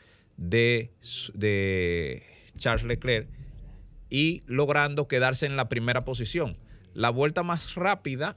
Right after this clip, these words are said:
que otorga un punto adicional, fue realizada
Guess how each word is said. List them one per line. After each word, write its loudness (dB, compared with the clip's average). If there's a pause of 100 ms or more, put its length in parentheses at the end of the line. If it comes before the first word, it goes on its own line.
(140)
que 0
otorga 0 (440)
un -2
punto 0
adicional, 0 (500)
fue 2
realizada 0